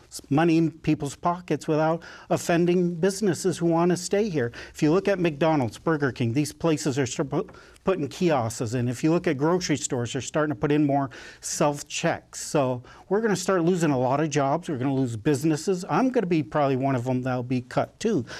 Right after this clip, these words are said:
So we gotta start looking at things like that. The, uh, other thing I wanna do is, uh, animal abuse registry. That'll help us make it safer. I wanna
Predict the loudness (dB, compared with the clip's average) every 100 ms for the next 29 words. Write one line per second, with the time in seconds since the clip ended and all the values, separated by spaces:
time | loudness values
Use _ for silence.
0 | -10 0 2 4 2 2 2 2 2 2
1 | 2 2 0 0 2 2 2 0 2 0
2 | 0 0 2 2 2 0 -4 -14 0 2
3 | 2 4 4 4 4 2 4 4 4 4
4 | 2 2 2 2 0 0 0 2 4 4
5 | 2 -2 -8 -20 -20 -20 -4 -2 2 2
6 | 2 2 0 2 -2 0 0 0 -2 -10
7 | _ -2 0 2 0 0 -2 0 0 0
8 | 0 0 0 0 2 2 0 -2 0 0
9 | 2 2 2 0